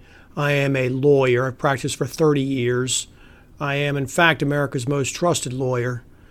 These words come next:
and, uh, that's probably why there's a warrant out for my arrest at this point. I've spent thirty years sorting out all these lies that we get told. We live in a sea of lies.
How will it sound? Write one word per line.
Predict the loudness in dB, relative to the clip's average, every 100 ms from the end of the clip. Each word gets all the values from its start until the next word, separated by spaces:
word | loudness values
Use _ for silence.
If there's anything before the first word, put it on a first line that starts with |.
| -20 -8
and, | -6 -4 -4 -4 -4
uh, | -2 -2 -2 -4 -4
that's | -2 -2 -6 -10 -16
probably | -8 0 2 2 2 0
why | 0 -2 -2 -2
there's | 0 0 0 -2
a |
warrant | -4 -4 -4 -4 -4
out | -4 -6
for | -6
my | -8 -8
arrest | -8 -6 -6 -6 -8
at | -10
this | -10 -10
point. | -12 -10 -12 -14 -20 -20 -20 -20 -20 -20 -12
I've | -6
spent | 0 -2 -2 -20 2
thirty | 6 6 6
years | 4 2 2
sorting | 0 0 0 -2
out | -2 0
all | 0 0
these | -2 -4
lies | -4 -4 -4 -6 -8 -10 -12 _ -14
that | -10 -4
we | -4
get | -2 -4
told. | -4 -2 -2 -4 -8 -18 _
We | -2 2
live | 4 8 8 6 0
in | -4
a | 0
sea | 0 2 2 2 0 -2 -4
of | -6 -4
lies. | -2 0 -2 -4 -12 -10 -10